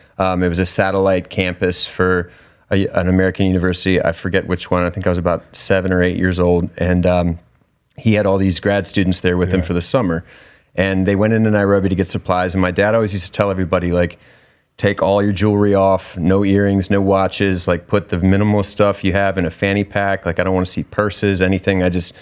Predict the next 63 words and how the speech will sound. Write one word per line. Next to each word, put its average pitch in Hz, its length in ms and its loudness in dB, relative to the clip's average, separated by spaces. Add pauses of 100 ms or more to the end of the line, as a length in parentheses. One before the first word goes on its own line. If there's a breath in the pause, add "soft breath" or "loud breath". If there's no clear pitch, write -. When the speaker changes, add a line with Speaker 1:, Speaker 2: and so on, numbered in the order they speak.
(320 loud breath)
Speaker 1:
you 98 60 0
know, 95 60 0
I'm 95 100 -4
bringing 101 300 0 (300)
twenty 107 280 0
white 107 260 0
people 98 280 0
into 98 160 2
the 92 100 0
city, 104 600 0
Speaker 2:
Mm-hmm, - 80 -4
Speaker 1:
and 92 120 0
I 95 80 0
don't 95 120 0
Speaker 2:
mm-hmm. 95 80 2
Speaker 1:
wanna 98 160 0
attract, 98 600 -2
I 101 80 0
don't 101 100 0
wanna 98 120 0
draw 101 160 2
the 92 80 -4
heat, - 200 0
Speaker 2:
Yeah, 104 40 2
you 98 200 -2
Speaker 1:
you 90 60 2
Speaker 2:
guys 90 120 2
Speaker 1:
know?" 107 80 0
Speaker 2:
look 107 100 -2
like 101 160 0
money. 90 400 0 (140)
Speaker 1:
Yeah, 101 400 2
and 104 200 0
so, 104 460 2
um, 95 480 0
you 107 100 0
know, 101 100 2
everybody 104 420 0
would 98 160 -2
do 104 180 2
that. 101 240 2
Well, 101 160 2
there 107 140 2
was 101 120 0
a 98 60 0
girl 120 560 0
who 104 220 -2
fancied 113 420 0
herself 104 460 2
and 101 80 2
I 95 60 2
guess 104 280 0
didn't 104 220 0
wanna 101 160 2
take 101 220 -2
her 92 100 0
earrings 98 360 2
off. 95 280 2
Dad 92 240 0
didn't 95 200 2
notice, 92 400 2
and 87 100 -2
she's, 104 340 0